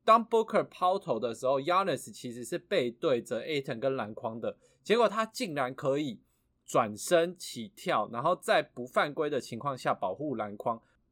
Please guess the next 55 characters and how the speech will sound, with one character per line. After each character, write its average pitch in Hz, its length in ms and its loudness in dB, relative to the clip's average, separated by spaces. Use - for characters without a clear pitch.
那 214 160 -2
Giannis 208 440 0
在 180 160 4
赛 175 200 4
后 175 160 4
被 180 160 2
访 120 200 -2
问 135 100 -2
到 156 120 4
问 151 180 -2
这 156 140 -2
一 135 40 -4
球 120 140 -4
的 101 40 -2
时 117 60 -8
候， 123 80 -2
他 143 160 -2
也 139 80 -2
有 98 100 -2
说， 123 220 -4
他 185 140 2
说 214 180 -2
如 202 220 0
果 147 220 4
Ayton 165 340 0
是 175 180 -8
直 127 200 -10
接 156 160 -4
接 175 120 0
到 190 140 0
空 170 220 2
中 170 100 0
接 170 140 -2
力， 160 120 0
直 135 140 -10
接 156 180 0
顺 165 300 0
势 175 180 -6
的 131 160 0
就 143 140 -6
是 92 140 -10
打 120 180 2
板 110 240 0
拍 123 160 0
进， 120 260 -8
那 170 140 0
他 165 160 4
可 147 100 -4
能 107 80 -2
就 120 120 -6
盖 131 180 2
不 - 140 -8
到， - 260 -2
但 202 200 2
是 185 340 -2